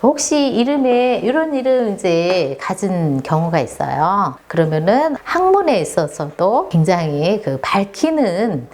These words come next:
그런 거를 좋아할 수도 있겠죠. 자, 그래서 요 이름이 뼈 앙상할 알이에요. 그러면은 또 요것도 뼈 앙상할 알인데,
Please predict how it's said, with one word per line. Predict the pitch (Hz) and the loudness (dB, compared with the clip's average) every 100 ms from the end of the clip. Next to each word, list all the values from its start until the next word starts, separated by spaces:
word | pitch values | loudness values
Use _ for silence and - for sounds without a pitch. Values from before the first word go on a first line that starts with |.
| - | -12
그런 | - 214 220 214 190 | 0 2 2 0 -2
거를 | 147 139 139 233 285 | -2 -2 0 0 0
좋아할 | - 190 214 208 | -4 -4 -4 -6
수도 | 160 147 | -6 -4
있겠죠. | 143 196 185 - 139 180 208 131 - - | -2 -2 -2 -2 0 0 0 -4 -10 -2
자, | 156 | 0
그래서 | 151 277 277 277 254 170 | 4 2 4 2 0 0
요 | 214 254 262 262 262 254 | 0 2 2 0 0 0
이름이 | 202 226 240 226 285 381 440 - | -2 0 2 2 0 0 -4 0
뼈 | 285 302 311 302 | 2 4 2 0
앙상할 | 180 175 190 202 185 262 330 - | -2 -6 -2 -2 0 0 0 0
알이에요. | 175 165 180 156 143 185 381 480 - - - - | -2 -2 -2 -2 0 0 0 -4 -14 -20 -10 -2
그러면은 | 311 311 311 294 | 0 0 -2 -2
또 | 311 254 | 0 0
요것도 | 254 320 330 - 311 302 | 0 -2 -4 -4 -2 -2
뼈 | 311 330 | 0 2
앙상할 | 330 214 208 226 254 262 226 | 2 0 -2 -2 -2 0 0
알인데, | 147 175 180 156 143 165 170 131 | -2 -6 -6 -4 0 2 2 -2